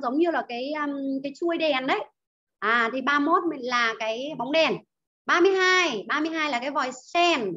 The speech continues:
cái vòi tắm hoa sen á. À, ba mươi ba là cái khúc xương, hai cái số ba ngược nhau đó tạo thành một khúc xương, các bạn nhớ nha. Rồi, ba mươi bốn, ba mươi bốn là dưa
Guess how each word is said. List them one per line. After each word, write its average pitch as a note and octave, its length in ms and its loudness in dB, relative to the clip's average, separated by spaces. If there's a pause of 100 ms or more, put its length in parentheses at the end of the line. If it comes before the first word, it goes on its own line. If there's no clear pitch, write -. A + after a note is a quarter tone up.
cái E3 140 -6
vòi B3+ 180 -4
tắm B3+ 180 -4
hoa E4+ 160 -2
sen F4 300 2
á. G4+ 280 6 (120)
À, D#4 420 0 (420)
ba C4+ 160 -2
mươi D#4+ 160 -2
ba D#4+ 320 0
là C4+ 160 0
cái C#4 160 -8
khúc G4 100 -6 (100)
xương, F4+ 440 2
hai C#4 180 0
cái D4 140 -8
số D4+ 100 -4
ba D#4+ 180 0
ngược C#4+ 280 -2
nhau D4 300 0
đó C#4 480 -2
tạo G3+ 160 -6
thành A#3 180 -12
một A3+ 140 -14
khúc F4+ 80 -10 (100)
xương, E4 320 -4
các D4 60 -10
bạn C4+ 220 -6
nhớ A#3+ 100 -8 (100)
nha. F#4 360 0 (600)
Rồi, C#4+ 180 0 (100)
ba E4 120 2
mươi E4+ 140 0
bốn, C#4+ 280 2 (580)
ba E4 220 2
mươi F4 220 0
bốn C4+ 300 -4
là C#4+ 560 2
dưa F4 200 -4